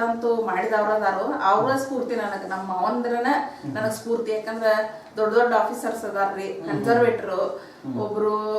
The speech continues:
Speaker 1: ಡಿ ಎಫ್ ಒ ಆಗಿ ರಿಟೈರ್ಡ್ ಆದವ್ರು ಅದಾರು, ಒಬ್ರು
Speaker 2: ಹ್ಮ್.
Speaker 1: ವಕೀಲರು ಅದಾರು. ಅವರೆಲ್ಲ ಒಂದ್ ಸ್ವಲ್ಪ ಜನಸೇವೆಯನ್ನು ಮಾಡಿದ್ದನ್ನ ನೋಡಿ ನಾನು ಅವ್ರ ತರ ಒಂದ್ ಸ್ವಲ್ಪ ಏನಾರ
Speaker 2: ಹ್ಮ್.
Speaker 1: ಊರಿಗೆ ಮಾಡ್ಬೇಕು ಅನ್ನುವಂತ ಒಂದು ಆಸೆ, ಮಹದಾಸೆ ಆಗಿತ್ತು ನಂದದ.
Speaker 2: ಹ್ಮ್.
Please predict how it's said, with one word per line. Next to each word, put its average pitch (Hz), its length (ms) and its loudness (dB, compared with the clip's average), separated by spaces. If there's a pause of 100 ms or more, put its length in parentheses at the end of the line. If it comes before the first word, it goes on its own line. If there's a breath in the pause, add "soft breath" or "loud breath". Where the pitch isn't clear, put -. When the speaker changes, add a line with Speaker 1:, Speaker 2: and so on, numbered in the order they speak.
(200)
Speaker 1:
ಡಿ 214 80 -4
ಎಫ್ 233 240 2
ಒ 226 140 2
ಆಗಿ 208 440 0
ರಿಟೈರ್ಡ್ 196 340 -2
ಆದವ್ರು 185 360 0
ಅದಾರು, 185 200 0
ಒಬ್ರು 202 240 -2
Speaker 2:
ಹ್ಮ್. 196 120 -2
Speaker 1:
ವಕೀಲರು 233 300 0
ಅದಾರು. 190 240 0
ಅವರೆಲ್ಲ 220 440 0 (100)
ಒಂದ್ 262 80 0
ಸ್ವಲ್ಪ 247 220 -4
ಜನಸೇವೆಯನ್ನು 277 760 2
ಮಾಡಿದ್ದನ್ನ 240 540 0
ನೋಡಿ 240 280 2
ನಾನು 226 440 -4 (220 loud breath)
ಅವ್ರ 247 240 4
ತರ 247 80 4 (200)
ಒಂದ್ 247 100 -4
ಸ್ವಲ್ಪ 240 220 -4
ಏನಾರ 254 260 0
Speaker 2:
ಹ್ಮ್. - 800 0
Speaker 1:
ಊರಿಗೆ 247 360 4
ಮಾಡ್ಬೇಕು 240 440 4
ಅನ್ನುವಂತ 233 420 -2 (220)
ಒಂದು 220 140 0
ಆಸೆ, 214 500 4
ಮಹದಾಸೆ 247 600 2
ಆಗಿತ್ತು 233 260 -2
ನಂದದ. - 320 -4
Speaker 2:
ಹ್ಮ್. - 340 -2